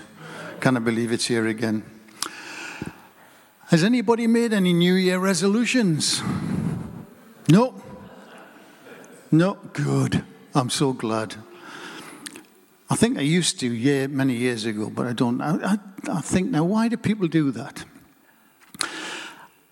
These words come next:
I think it's generally because we're not happy the way we left the old year.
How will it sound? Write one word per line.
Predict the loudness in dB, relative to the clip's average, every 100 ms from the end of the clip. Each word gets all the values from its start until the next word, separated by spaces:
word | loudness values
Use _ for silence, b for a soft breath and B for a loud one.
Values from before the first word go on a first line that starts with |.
| -6
I | 2
think | 2
it's | 2 -2
generally | 2 2 2 2 2 0
because | -2 -6 -2 -2 -2 -2 2
we're | 2
not | 2 0
happy | -2 -2 -2
the | 0 2
way | 2 2
we | 0
left | 0 0 -4 -6 -8 -6 2
the | 4
old | 6 2 0
year. | -4 -6